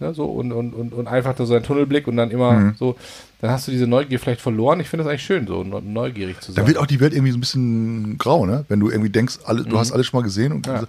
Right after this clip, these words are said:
Speaker 2: wir haben ja neulich über Nischenzeitschriften gesprochen, ja? Und da,
Speaker 1: Genau.
Speaker 2: da warst du ja irgendwie so ein bisschen, ähm, leider nicht so besonders motiviert,
Speaker 1: Äh.
Speaker 2: muss ich ja leider mal sagen.
Speaker 1: <laughs> Ich hab,
Speaker 2: Also,
Speaker 1: ich hab auch eine
Speaker 2: obwohl ich mich
Speaker 1: rausgefunden.
Speaker 2: ja mega, ich hab mich da ja
Speaker 1: Ja.
Speaker 2: echt mega vorbereitet und,
Speaker 1: Ja.
Speaker 2: äh, okay,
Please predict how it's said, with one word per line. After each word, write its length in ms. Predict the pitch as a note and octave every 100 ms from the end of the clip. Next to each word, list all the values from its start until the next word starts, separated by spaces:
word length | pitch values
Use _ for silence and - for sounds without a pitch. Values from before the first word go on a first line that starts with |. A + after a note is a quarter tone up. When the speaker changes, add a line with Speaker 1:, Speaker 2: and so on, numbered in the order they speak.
| - - -
Speaker 2:
wir 160 | G#2+ A#2
haben 60 | D#3+
ja 80 |
neulich 160 | D#3 D#3+
über 120 | D3
Nischenzeitschriften 720 | C3 C3+ D3 D3 F#2+ - -
gesprochen, 380 | F#2 - E2+ D#2
ja? 80 | A1
Und 300 | A#1 - G2+
da, 60 | G2
Speaker 1:
Genau. 180 | D#3+ G2
Speaker 2:
da 100 | A2
warst 200 | A2+ B2+
du 40 | C#3
ja 140 | C3
irgendwie 180 | B2 A#2+
so 80 | A#2
ein 40 |
bisschen, 340 | B2 C3 B2 -
ähm, 280 | A2 A2 - -
leider 240 | G2+ A2+ A2+
nicht 100 | A2+
so 140 | A2+
besonders 420 | G#2 G2+ G#2+ G#2+
motiviert, 460 | A#2 A2 G2 G#2+ D#3 -
Speaker 1:
Äh. 140 | D#3 - -
Speaker 2:
muss 140 | A2+
ich 60 | -
ja 80 | C3
leider 280 | B2+ B2 B2
mal 100 | C3+
sagen. 320 | C3+ D#3+ B3+
Speaker 1:
<laughs> 0 |
Ich 60 | A#3+
hab, 100 | -
Speaker 2:
Also, 140 | F#3+ D#3+
Speaker 1:
ich 40 |
hab 120 | A3 A3
auch 120 | A3
eine 220 | A3+ F3+
Speaker 2:
obwohl 240 | C3+ B2 F3+
ich 80 |
mich 160 | F#3 F3+
Speaker 1:
rausgefunden. 260 | E3 D#3 G#3
Speaker 2:
ja 60 | G#3
mega, 40 | D3
ich 80 |
hab 100 | D3
mich 80 | D3+
da 200 | C#3+ C#3+ A#2
ja 220 | C3 B2 -
Speaker 1:
Ja. 100 | B2 A2+
Speaker 2:
echt 160 | D3 - -
mega 260 | - C#3 G3
vorbereitet 460 | F3 D#3+ B2 C3+ C#3+
und, 140 | C#3
Speaker 1:
Ja. 240 | A#2+ B2
Speaker 2:
äh, 40 | B2 _ _ -
okay, 340 | A2+ C3+ G2